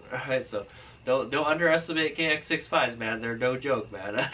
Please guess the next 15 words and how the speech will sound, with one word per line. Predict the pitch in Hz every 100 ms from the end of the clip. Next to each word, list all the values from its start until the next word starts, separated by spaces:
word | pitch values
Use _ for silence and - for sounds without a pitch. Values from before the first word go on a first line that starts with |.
| -
<laughs> | 165 - - -
With | 117
the | 123
right | 127 143
kind | 160 156
of | 139
rider, | 151 156 120 107
man, | 107 107 107
they're, | 110 110 104
they | 101 123
are | 110
fast, | 101 104 90 80 -
all | 90
right? | 85 85 85 - - - - - - - - - - - -
Anyway, | 165 160 117